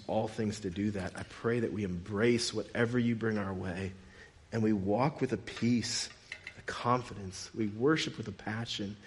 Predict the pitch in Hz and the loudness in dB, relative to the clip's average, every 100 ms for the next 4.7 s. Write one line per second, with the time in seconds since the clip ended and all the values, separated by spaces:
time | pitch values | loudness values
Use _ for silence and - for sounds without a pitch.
0 | - - 110 110 98 - - - 120 113 | -16 -10 0 0 0 -2 -4 -2 0 0
1 | 98 101 95 95 - - 87 85 87 - | 0 -2 -2 -6 -10 -8 -8 -8 -8 -10
2 | - - - 101 101 95 92 - 98 117 | -12 -10 -4 -2 0 -2 -2 -4 2 6
3 | 123 117 104 92 - 85 80 - 87 101 | 6 4 0 -4 -4 -6 -8 -8 -4 -4
4 | 98 82 82 - 76 - 92 | -4 -8 -8 -8 -10 -10 -10